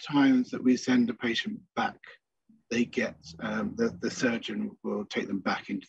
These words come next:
theatre, redebride, um, relook at the wounds. And that's usually how we heal them. We, it's a, a very close and understanding relationship between us and the surgeon.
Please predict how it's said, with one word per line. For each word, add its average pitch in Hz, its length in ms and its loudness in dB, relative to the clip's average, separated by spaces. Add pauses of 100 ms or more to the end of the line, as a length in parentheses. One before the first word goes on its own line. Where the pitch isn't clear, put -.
theatre, - 340 -10 (540)
redebride, 113 640 0 (420)
um, 208 460 -4 (480)
relook 226 380 4
at - 140 -20
the 113 80 -6
wounds. - 520 -2 (400)
And 120 140 2
that's 131 260 2
usually 110 680 2 (240)
how 127 220 0
we 127 200 0
heal 147 280 0
them. - 280 -14 (180)
We, 120 120 2
it's - 220 -6
a, 98 60 -6 (140)
a - 60 -8 (120)
very 139 420 0 (500)
close 127 400 -2
and 233 80 2
understanding 127 640 0
relationship 120 720 -2
between 214 300 -2
us - 260 -2
and 101 100 -10
the - 60 -8
surgeon. - 460 -4